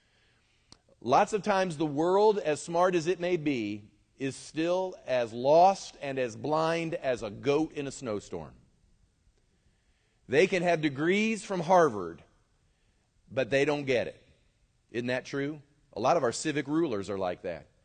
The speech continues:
They've got degrees from Ivy League schools, and they are clueless.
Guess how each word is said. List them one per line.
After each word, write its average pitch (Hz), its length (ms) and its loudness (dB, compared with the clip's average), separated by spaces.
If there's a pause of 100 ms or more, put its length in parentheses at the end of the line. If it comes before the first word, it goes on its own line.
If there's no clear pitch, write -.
(440)
They've 117 180 -6
got 139 380 -2
degrees 143 460 -4
from 139 200 -8
Ivy 175 320 0
League 196 280 -4
schools, 113 680 -4 (520)
and 131 140 -8
they 139 100 0
are 143 80 0
clueless. 139 600 -6